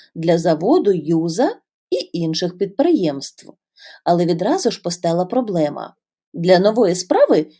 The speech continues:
потрібна велика кількість кам'яного вугілля. Треба його якось транспортувати із Донецького басейну.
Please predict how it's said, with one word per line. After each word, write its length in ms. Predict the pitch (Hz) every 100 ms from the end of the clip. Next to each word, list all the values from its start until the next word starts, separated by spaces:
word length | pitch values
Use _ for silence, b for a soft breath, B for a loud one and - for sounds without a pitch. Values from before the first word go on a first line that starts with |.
| _
потрібна 500 | 185 185 381 453 220
велика 440 | 165 165 269 370 -
кількість 560 | - 508 - 214 -
кам'яного 520 | 165 165 202 262 285
вугілля. 720 | 311 440 - 214 160 139 - - _ _ _ _ _ _ _ _ -
Треба 420 | 190 220 370 233
його 200 | 180 175
якось 440 | 170 196 302 233
транспортувати 960 | - 185 185 180 175 185 170 339 415 175
із 260 | 156 185 170
Донецького 600 | 175 175 180 - 208 226
басейну. 800 | 311 - 214 160 143 135 120